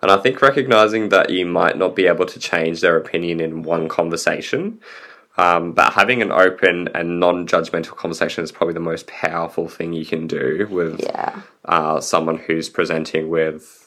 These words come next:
Speaker 1: like, doubts or vaccine, vaccine hesitancy, as it's called.
Speaker 2: Mm.
Speaker 1: Um,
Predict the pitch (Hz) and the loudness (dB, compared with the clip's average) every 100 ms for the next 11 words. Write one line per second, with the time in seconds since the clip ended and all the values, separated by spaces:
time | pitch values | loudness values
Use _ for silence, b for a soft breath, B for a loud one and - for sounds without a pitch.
0 | - 87 - - 82 113 - - 80 85 | -6 -4 -2 -2 0 -2 -6 -4 -2 -2
1 | - 78 78 82 - 90 - 92 90 98 | -4 -6 -4 -8 -2 -2 0 -2 0 -2
2 | 101 98 117 143 156 151 98 - 123 202 | -2 -2 -2 2 2 0 -4 0 0 0
3 | - - 226 214 196 180 180 196 - - | -8 -6 0 2 2 0 -6 -4 2 2
4 | - 85 82 | 2 0 -6